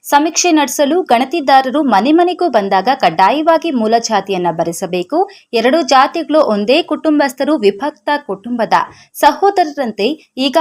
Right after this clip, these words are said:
ಬೇರೆ ಬೇರೆಯಾಗುತ್ತಿದ್ದೇವೆ. ಯಾವುದೇ ಭಿನ್ನಾಭಿಪ್ರಾಯಗಳು ಬೇಡ, ಅನ್ಯೋನ್ಯವಾಗಿ ನಡೆದುಕೊಳ್ಳಬೇಕು ಎಂದು ಮನವಿ ಮಾಡಿದ್ರು.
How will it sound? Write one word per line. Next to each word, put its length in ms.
ಬೇರೆ 280
ಬೇರೆಯಾಗುತ್ತಿದ್ದೇವೆ. 1200
ಯಾವುದೇ 440
ಭಿನ್ನಾಭಿಪ್ರಾಯಗಳು 880
ಬೇಡ, 260
ಅನ್ಯೋನ್ಯವಾಗಿ 800
ನಡೆದುಕೊಳ್ಳಬೇಕು 840
ಎಂದು 260
ಮನವಿ 300
ಮಾಡಿದ್ರು. 640